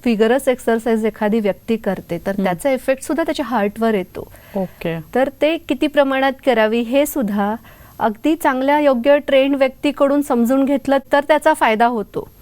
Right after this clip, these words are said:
Speaker 2: हम्म, हम्म, हम्म.
Speaker 1: कारण जिममध्ये तर ट्रेनर असतात,
Speaker 2: बरोबर.
Speaker 1: परंतु बऱ्याच वेळा लोक स्वतःच्या पद्धतीने करतात.
Speaker 2: हम्म.
Speaker 1: कुठंतरी YouTube-वर बघून, कुठंतरी मासिकात वाचून.
Speaker 2: हम्म, हम्म.
Speaker 1: मग योग्य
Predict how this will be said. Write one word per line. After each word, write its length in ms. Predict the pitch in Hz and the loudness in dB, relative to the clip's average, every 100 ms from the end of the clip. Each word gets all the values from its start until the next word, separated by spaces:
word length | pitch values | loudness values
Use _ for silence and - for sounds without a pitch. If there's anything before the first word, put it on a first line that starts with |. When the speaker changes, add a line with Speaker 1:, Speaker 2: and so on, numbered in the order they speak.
| - | -2
Speaker 2:
हम्म, 280 | 196 185 175 | 0 0 -2
हम्म, 200 | 175 170 | -2 -2
हम्म. 120 | 175 | -2
Speaker 1:
कारण 300 | 247 247 294 - - | 0 0 0 -2 -4
जिममध्ये 460 | 214 247 262 294 285 302 | 0 2 4 2 2 2
तर 60 | |
ट्रेनर 420 | 302 285 285 294 | 2 2 4 4
असतात, 360 | 302 311 - 175 - - 220 | 4 2 -2 -4 -4 -12 -2
Speaker 2:
बरोबर. 240 | 196 180 | 0 2
Speaker 1:
परंतु 320 | 254 269 339 302 | 2 0 -4 0
बऱ्याच 380 | 254 269 302 - | 4 4 2 0
वेळा 180 | 320 330 | 0 2
लोक 200 | 320 349 - - | 0 -2 -10 -14
स्वतःच्या 640 | - 285 262 285 349 - | -2 -2 2 0 0 -2
पद्धतीने 520 | 359 294 269 285 294 294 | 2 2 2 0 0 2
करतात. 380 | 247 208 151 | 0 0 -4
Speaker 2:
हम्म. 120 | 170 165 | -2 -2
Speaker 1:
कुठंतरी 500 | 196 160 226 247 247 | 0 0 0 2 0
YouTube-वर 480 | 226 247 220 240 | 0 -2 2 0
बघून, 580 | 226 226 196 226 233 226 | 2 0 0 0 2 0
कुठंतरी 520 | 226 233 247 240 226 | -2 -6 -2 0 2
मासिकात 600 | 240 214 220 226 220 214 202 | 2 0 -2 -4 -4 -4 -2
वाचून. 400 | 208 202 196 196 | -4 -4 -6 -6
Speaker 2:
हम्म, 420 | - - - 190 | -8 -10 -4 -2
हम्म. 200 | 170 175 | -2 -4
Speaker 1:
मग 40 | 185 | 0
योग्य 360 | 262 220 240 | 2 2 0